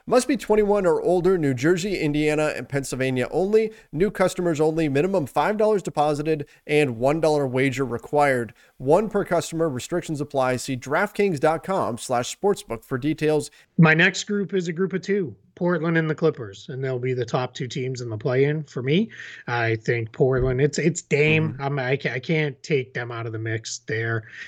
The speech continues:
Speaker 2: And then the Clippers, they've got enough to still get by wi-, without Kawhi Leonard. Uh, I'm basically pricing in Kawhi's either not gonna play or he's gonna join the Clippers so late
Speaker 1: Yep.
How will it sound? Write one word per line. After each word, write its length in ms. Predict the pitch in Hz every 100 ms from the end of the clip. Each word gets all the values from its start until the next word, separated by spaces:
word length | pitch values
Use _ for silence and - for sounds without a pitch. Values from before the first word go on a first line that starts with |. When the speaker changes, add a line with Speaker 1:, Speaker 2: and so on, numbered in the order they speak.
| -
Speaker 2:
And 240 | 139 147 143
then 160 | 135
the 100 | 127
Clippers, 540 | 120 175 175 175 170 - _ - -
they've 280 | 254 277
got 200 | - 330
enough 500 | 302 208 170 170 -
to 120 | - 143
still 240 | - 147
get 220 | 143 135
by 420 | 120 131 113 98 101
wi-, 160 | 120 113
without 400 | 123 120 123 120
Kawhi 340 | 123 117 113
Leonard. 380 | 113 113 113 107
Uh, 100 | 110 - - -
I'm 200 | 156 113 -
basically 420 | 254 254 220 208
pricing 420 | 190 170 151 156 147
in 120 | 135
Kawhi's 400 | - 127 131 127
either 220 | 120 113
not 320 | 113 135 160
gonna 180 | 175 147
play 280 | - 131 123
or 80 | 113
he's 120 | 107
gonna 200 | 113 107
join 240 | 110 107
the 80 | 104
Clippers 400 | - 113 120 107
so 240 | - 110
late 220 | 107 101 107
Speaker 1:
Yep. 240 | 113 -